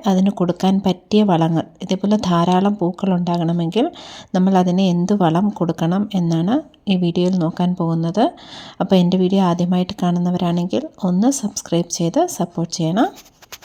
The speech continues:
ഏത് സമയത്തും നമുക്ക് വളർത്താൻ, ഏ, പറ്റിയ ഒരു ചെടിയാണ് ഈ ചൈനീസ് ബോൾസം. ഇതൊരു സീസണൽ പ്ലാന്റ് ഒന്നുമല്ല, നമുക്ക് എപ്പോൾ വേണമെങ്കിലും വളർത്താം. ആ, എപ്പോഴും ഇതേപോലെ പൂക്കൾ, ഏ,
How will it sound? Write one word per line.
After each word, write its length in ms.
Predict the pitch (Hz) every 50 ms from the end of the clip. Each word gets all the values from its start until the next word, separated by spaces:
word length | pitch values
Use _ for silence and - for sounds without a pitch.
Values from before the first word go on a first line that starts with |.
| - - - _ _ _ - - - _ _ _ _ -
ഏത് 340 | 226 226 240 247 269 285 349 339
സമയത്തും 600 | - 294 247 214 202 196 190 190 - - 247 330 370 - - -
നമുക്ക് 260 | 208 190 190 185 - -
വളർത്താൻ, 460 | 185 175 180 180 - - - 208 226 254 302 - - - - - - - - -
ഏ, 60 | 196 190 185 185
പറ്റിയ 460 | 185 - 185 185 - - - - 233 233
ഒരു 200 | 208 196 202 196
ചെടിയാണ് 520 | - 202 175 196 180 180 175 170 180 180
ഈ 80 | 180 180 -
ചൈനീസ് 360 | 175 170 175 175 175 180 180 175
ബോൾസം. 340 | 165 165 - - 208 220 294 302 277 -
ഇതൊരു 240 | 208 196 214 214 226
സീസണൽ 580 | 220 - 208 196 196 202 - 208 202 220 226 233 220 -
പ്ലാന്റ് 320 | 202 180 175 175 170 170
ഒന്നുമല്ല, 360 | 170 165 175 156 135 - 165 - - - - - - - - - - -
നമുക്ക് 380 | 185 180 180 180 180 - 220 233 226 196
എപ്പോൾ 260 | 175 - - - 226 214
വേണമെങ്കിലും 500 | 214 214 208 214 208 208 208 226 226 226 220
വളർത്താം. 480 | 196 175 170 175 - - - 208 285 359 - - - - - - - - - -
ആ, 60 | 190 185 180 180 185 185 180 175 180
എപ്പോഴും 440 | - - _ - - 277 277 320 311 285
ഇതേപോലെ 480 | 202 196 190 190 190 190 185 196 208 220 - -
പൂക്കൾ, 420 | - 190 180 180 - - 208 220 247 254 - - -
ഏ, 40 | 190